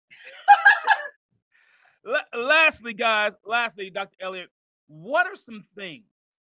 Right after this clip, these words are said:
Speaker 2: that you can share with everyone in closing who's listening and watching and saying that they want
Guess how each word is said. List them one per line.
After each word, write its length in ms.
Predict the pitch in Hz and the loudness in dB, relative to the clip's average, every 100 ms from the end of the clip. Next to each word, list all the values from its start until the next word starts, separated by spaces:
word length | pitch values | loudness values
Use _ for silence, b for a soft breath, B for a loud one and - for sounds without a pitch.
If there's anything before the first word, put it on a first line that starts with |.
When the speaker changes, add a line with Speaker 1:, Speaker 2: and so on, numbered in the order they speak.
| 139 | _
Speaker 2:
that 300 | 139 151 135 | -8 -8 -8
you 140 | 180 | -14
can 200 | 170 156 | -18 -20
share 400 | - - 185 180 | -20 -16 -10 -10
with 120 | 156 - - | -12 -18 -12
everyone 560 | 165 139 127 110 87 64 _ _ _ 131 | -12 -12 -18 -20 -20 -20 _ _ _ -20
in 140 | 143 | -20
closing 640 | - 170 170 135 139 127 _ _ _ | -14 -10 -10 -12 -16 -18 _ _ _
who's 240 | 190 190 147 | -12 -10 -10
listening 560 | 170 202 196 196 185 | -8 -8 -8 -12 -12
and 140 | 143 143 | -10 -8
watching 380 | 156 170 147 | -6 -6 -8
and 120 | 151 143 | -14 -14
saying 520 | - 170 156 143 127 _ _ _ | -10 -6 -4 -6 -10 _ _ _
that 140 | 160 - | -12 -12
they 400 | 156 139 185 233 | -14 0 0 0
want 320 | 196 196 185 | -4 -10 -10